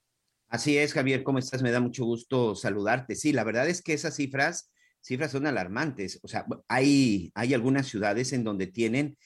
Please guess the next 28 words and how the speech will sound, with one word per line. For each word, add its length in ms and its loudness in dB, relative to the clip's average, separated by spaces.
el 260 -2
noventa 800 2
y 120 -6
siete 440 -4
por 220 -10
ciento. 560 -2
En 80 -4
junio 240 4
del 100 4
dos 140 0
mil 120 2
veintidós, 420 0
por 180 -2
ejemplo, 580 -2
hubo 220 2
ciudades 480 0
que 120 -6
tenían 380 0
el 220 -2
noventa 640 -4
y 100 -6
siete 480 -2
por 280 -8
ciento. 440 -2
Prácticamente 640 -2
toda 200 0
la 180 -2
población 640 -2